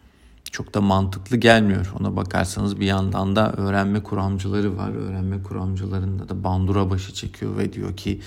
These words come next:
işte, her şey öğrenmeyle bağlantılıdır. Yani bağlamacılar diyorlar ki kaygı ve kaçınma, işte, e, davranışları erken dönemlerde çocukların ihtiyaç ve beklentilerin karşılanmaması nedeniyle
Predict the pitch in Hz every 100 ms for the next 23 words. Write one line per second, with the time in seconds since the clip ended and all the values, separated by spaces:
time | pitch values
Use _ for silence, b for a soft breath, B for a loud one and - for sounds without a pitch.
0 | B B B - - 90 87 - 92 92
1 | 90 90 90 87 92 98 98 98 98 95
2 | - 95 95 - - - _ _ _ -
3 | - - - - _ _ B B B B
4 | B B B B B B B B B B
5 | - _ - _ - - 208 208 220 233
6 | 233 220 226 220 240 247 175 - 110 -
7 | 110 107 135 127 - 113 - 123 127 131
8 | 127 - - _ _ _ _ 208 - -
9 | 113 110 107 - - - 101 101 101 101
10 | 104 - 98 101 104 104 92 113 117 101
11 | 95 110 113 107 104 101 98 101 107 101
12 | 95 95 - 107 104 95 107 104 110 95
13 | 104 98 98 98 95 104 113 101 92 92
14 | 101 107 101 95 95 95 101 98 95 98
15 | 101 92 101 101